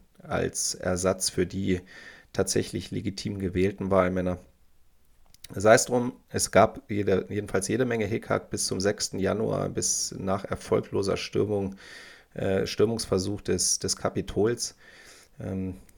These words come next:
ja, war eigentlich, äh, Trump n-, nicht gewillt, in irgendeiner Form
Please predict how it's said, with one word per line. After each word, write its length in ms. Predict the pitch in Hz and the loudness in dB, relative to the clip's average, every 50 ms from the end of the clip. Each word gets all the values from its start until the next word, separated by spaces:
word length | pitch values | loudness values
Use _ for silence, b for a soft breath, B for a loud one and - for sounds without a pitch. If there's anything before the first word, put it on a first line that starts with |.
| - - - | -20 -12 -6
ja, 280 | 90 90 92 98 95 - - - - | -2 -2 0 -2 -2 -6 -10 -16 -8
war 280 | 101 95 87 92 92 - | -2 2 4 4 4 4
eigentlich, 640 | - 107 104 101 95 95 - 98 95 92 - - - | 2 0 -2 -2 -4 -4 -2 -2 -4 -4 -4 -6 -4
äh, 160 | 107 98 95 | -4 -4 -4
Trump 460 | - - - 92 95 104 - - - - - | -4 -2 0 0 0 0 -4 -10 -16 -12 -10
n-, 400 | 95 90 87 87 87 87 90 98 - - | -8 -6 -6 -6 -6 -8 -8 -10 -12 -10
nicht 320 | 98 98 98 - - - | -8 -8 -8 -8 -8 -6
gewillt, 540 | - 98 90 95 98 92 92 85 82 - - | -6 -6 -4 0 0 0 0 0 -2 -6 -8
in 140 | - - 92 | -6 -2 0
irgendeiner 500 | 92 98 101 101 - - 92 90 87 82 | 0 0 0 -2 -2 -2 -2 -2 -2 -4
Form 460 | - - - 90 90 87 87 90 90 | -4 -6 -4 -4 -2 -2 -4 -6 -8